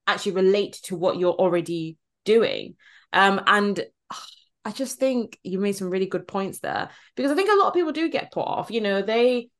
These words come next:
let's say they wanna go from healthcare like me or something to, like, tech. They might see all these technical things and get put off, like, "Oh, I don't have that." But there is something that you are doing in your job right now that relates to that job.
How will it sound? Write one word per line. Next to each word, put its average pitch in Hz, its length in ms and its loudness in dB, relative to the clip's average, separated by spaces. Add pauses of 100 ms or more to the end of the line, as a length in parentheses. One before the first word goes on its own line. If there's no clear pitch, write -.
(220)
let's 233 200 0
say 233 160 4
they 220 80 2
wanna 214 300 0
go 202 200 0
from 190 180 -8
healthcare 185 640 0
like 160 220 -4
me 175 180 -4
or 151 100 -6
something 151 400 -4
to, 165 140 -2
like, 147 320 -2
tech. - 480 -2 (280)
They 196 120 6
might 196 240 4
see 185 540 2
all 196 160 2
these 170 200 -4
technical - 500 -6
things 160 340 -4
and 160 100 -4
get - 180 -4
put 196 140 0
off, 196 220 4
like, 170 140 2
"Oh, 208 200 2
I 190 160 0
don't 190 200 -6
have 156 260 -8
that." - 260 -2
But 175 140 0
there 214 120 4
is 277 140 6
something 262 300 0
that 214 140 -4
you 202 180 -2
are 233 80 4
doing 214 260 -2
in 185 120 -4
your 190 160 -2
job 196 260 -4
right 160 160 -2
now 170 200 0
that 139 200 -8
relates 156 480 -2
to 147 120 -8
that 143 280 -4 (360)
job. 131 440 -8